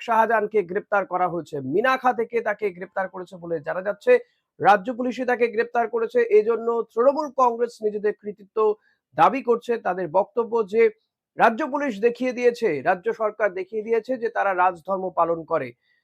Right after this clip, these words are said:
তাদের বক্তব্য, অভিষেক বন্দ্যোপাধ্যায়ের একটি বক্তব্য, আর সেই বক্তব্যের পরে পরে আদালত নড়েচড়ে বসে, স্থগিতাদেশ তুলে নেয় এবং যে কারণে রাজ্য পুলিশ ফ্রি হ্যান্ড পায়। দক্ষিণবঙ্গের আই-, এডিজি তিনিও কিন্তু জানিয়েছেন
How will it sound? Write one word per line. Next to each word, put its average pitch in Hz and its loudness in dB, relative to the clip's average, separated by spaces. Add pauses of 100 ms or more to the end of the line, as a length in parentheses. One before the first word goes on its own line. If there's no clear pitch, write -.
(160)
তাদের 233 8
বক্তব্য, 262 4
অভিষেক 262 6
বন্দ্যোপাধ্যায়ের 247 2
একটি 240 -12
বক্তব্য, 214 2
আর 240 8
সেই 240 -8
বক্তব্যের 220 -4
পরে 202 -4
পরে 208 0
আদালত 185 0
নড়েচড়ে 208 -4
বসে, 196 -4
স্থগিতাদেশ 220 2 (100)
তুলে 220 -2
নেয় 220 -2 (340)
এবং 208 4 (160)
যে 254 -4
কারণে 262 4
রাজ্য 196 0
পুলিশ 220 -8 (220)
ফ্রি 196 -4
হ্যান্ড 190 -6
পায়। 143 0 (180)
দক্ষিণবঙ্গের 196 -4
আই-, 180 -4 (300)
এডিজি 214 -2
তিনিও 233 0
কিন্তু 233 -8
জানিয়েছেন 220 2